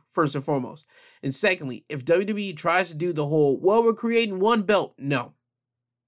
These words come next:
No. There needs to be two champions for a Raw and a SmackDown, because if you don't, you are killing the main event pool that you have at your disposal. You're, like, cutting your main event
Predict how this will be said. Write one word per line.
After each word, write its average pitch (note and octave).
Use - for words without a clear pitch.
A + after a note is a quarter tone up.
No. C#3
There C3+
needs D#3
to D#3
be C#3+
two G#3
champions G3
for C3+
a C3+
Raw D#3
and C3
a C3+
SmackDown, C3+
because C#3
if C3+
you C3+
don't, E3+
you C#3
are B2+
killing G3+
the C3+
main D#3+
event E3
pool E3+
that D3+
you D3
have D3+
at -
your C#3
disposal. E3+
You're, C3+
like, C#3
cutting G3+
your C#3
main D3+
event D#3+